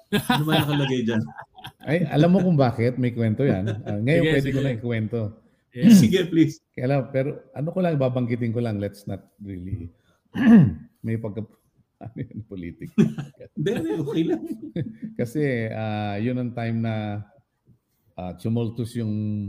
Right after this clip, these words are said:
Speaker 2: political atmosphere that time. So, sabi ko,
Speaker 1: Okay.
Speaker 2: "Ang kahagula. So, why not?" Tama-tama, may live for love.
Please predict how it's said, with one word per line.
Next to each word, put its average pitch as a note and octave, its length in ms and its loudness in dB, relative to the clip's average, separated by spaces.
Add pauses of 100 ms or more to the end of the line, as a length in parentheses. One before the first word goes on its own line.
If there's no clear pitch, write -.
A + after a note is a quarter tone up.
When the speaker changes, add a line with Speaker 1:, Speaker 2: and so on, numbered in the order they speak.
(760)
Speaker 2:
political G#2+ 440 -4
atmosphere F#2 760 -10
that D2+ 240 -14
time. D2 400 -14
So, E2 200 -18
sabi F#2 260 -12
ko, F#2 240 -12
Speaker 1:
Okay. F2+ 40 -16
Speaker 2:
"Ang F2+ 120 -16
kahagula. G2 540 -6 (100)
So, F#2 240 -12
why G#2 160 -8
not?" A2 220 -6 (440)
Tama-tama, D3+ 580 -4
may A#2+ 200 -2
live A#2+ 260 0
for A2+ 140 -6
love. G2 340 -4